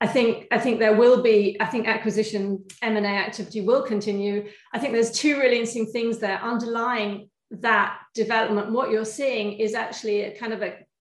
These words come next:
acknowledgement the growth is coming from non-core activities. Actually, they might subsidize the core media activities, but the growth is coming from non-core activities. And,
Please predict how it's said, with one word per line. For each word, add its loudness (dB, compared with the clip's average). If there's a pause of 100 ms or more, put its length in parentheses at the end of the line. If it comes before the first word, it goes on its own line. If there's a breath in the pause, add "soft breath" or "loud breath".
(120)
acknowledgement -6
the -2
growth -2
is -4
coming -8
from -4
non-core -2
activities. -10 (420)
Actually, -4 (180 loud breath)
they 2
might 2 (200)
subsidize 2
the -4
core 4
media 0
activities, -6
but -6
the 0
growth 0
is -6
coming -6
from -6
non-core -2
activities. -6
And, -2